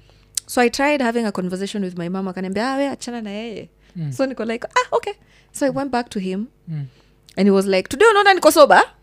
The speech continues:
Speaker 2: Mm.
Speaker 1: So, I'ma be straight. And when he's sober, he's such a nice guy. I love
Speaker 2: Mm.
Speaker 1: him and I adore him.
Speaker 2: Mm.
Speaker 1: So, he tells me, "I'm not your real dad.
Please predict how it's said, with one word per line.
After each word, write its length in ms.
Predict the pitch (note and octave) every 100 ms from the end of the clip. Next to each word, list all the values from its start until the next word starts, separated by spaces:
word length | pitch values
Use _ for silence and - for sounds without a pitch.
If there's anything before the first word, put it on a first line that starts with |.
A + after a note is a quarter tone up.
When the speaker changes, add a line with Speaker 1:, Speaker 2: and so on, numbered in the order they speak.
| -
Speaker 2:
Mm. 160 | D3+ B2+ _ _ _
Speaker 1:
So, 360 | - - F#3+ E3
I'ma 140 | E3
be 140 | F#3 E3
straight. 400 | - - E3 -
And 120 | A#3
when 140 | A3
he's 260 | G#3+ - -
sober, 180 | A3+ G#3+
he's 260 | - -
such 180 | G#3 G3
a 40 | F#3
nice 220 | F3 -
guy. 100 | -
I 140 | -
love 220 | F#3+ G3 -
Speaker 2:
Mm. 60 |
Speaker 1:
him 120 | F#3
and 120 | E3 E3
I 120 | F#3+
adore 360 | F3 F3 E3+ E3
him. 180 | - F3 -
Speaker 2:
Mm. 200 | D3+ C3+ B2+ - - _ _ _ _ _ _ _ _ _ _ _ _ -
Speaker 1:
So, 220 | - B3
he 140 | A3 G#3+
tells 320 | A#3 B3 B3
me, 240 | F#3 F3 -
"I'm 120 | G#3
not 220 | A3+ A3+
your 120 | E3+
real 160 | E3+ E3+
dad. 300 | - -